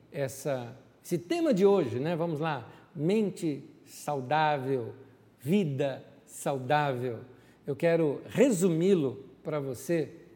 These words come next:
te pedindo isso. Meu irmão, desacelera. Cuida mais da sua vida. Menos tempo, jejua um pouco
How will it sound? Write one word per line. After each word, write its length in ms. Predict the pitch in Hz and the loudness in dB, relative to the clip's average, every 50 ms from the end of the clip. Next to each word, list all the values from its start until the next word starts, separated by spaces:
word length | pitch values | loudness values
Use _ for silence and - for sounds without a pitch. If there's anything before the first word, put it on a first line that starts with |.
| - | -18
te 120 | - - 165 | -6 -6 -6
pedindo 500 | - 175 160 135 143 156 156 151 139 131 | -4 -2 -4 -2 -2 -2 -2 -2 -2 -2
isso. 400 | 123 113 107 113 - - - - - - - | -4 -4 -6 -10 -16 -18 -20 -20 -20 -20 -12
Meu 100 | - 147 | -8 -6
irmão, 300 | 151 156 156 139 113 113 - - - - - - _ _ _ | -4 -4 -4 -6 -8 -10 -16 -20 -20 -20 -20 -20 _ _ _
desacelera. 720 | - 170 165 175 147 160 147 - - 139 117 104 101 107 - - - - _ _ _ _ _ _ _ _ - _ _ _ _ _ _ _ _ _ _ _ | -10 -6 -6 -4 -4 -6 -8 -10 -12 -14 -14 -14 -14 -16 -18 -20 -20 -20 _ _ _ _ _ _ _ _ -20 _ _ _ _ _ _ _ _ _ _ _
Cuida 260 | - 196 208 180 170 | 2 2 4 4 2
mais 240 | 160 156 151 147 127 | 0 -2 -4 -6 -8
da 80 | 139 135 | -8 -10
sua 160 | 117 - 135 | -10 -10 -12
vida. 240 | 110 110 107 - - - - - _ _ _ _ _ _ _ _ _ - | -10 -10 -12 -14 -16 -20 -20 -20 _ _ _ _ _ _ _ _ _ -10
Menos 760 | 196 160 160 170 175 190 208 214 214 202 190 170 - - - | -4 -2 0 0 2 2 2 2 2 0 -2 -4 -6 -10 -14
tempo, 520 | - - 180 165 165 160 151 - - 180 - - | -8 -6 -4 -4 -2 -4 -6 -8 -10 -12 -8 -6
jejua 520 | 160 123 175 208 180 143 147 220 233 214 | -4 2 2 2 2 2 -2 -2 0 0
um 120 | 190 175 156 | 0 -2 -2
pouco 560 | - - 170 165 156 - - 160 147 127 | -2 -2 0 0 0 -2 -2 -4 -4 -4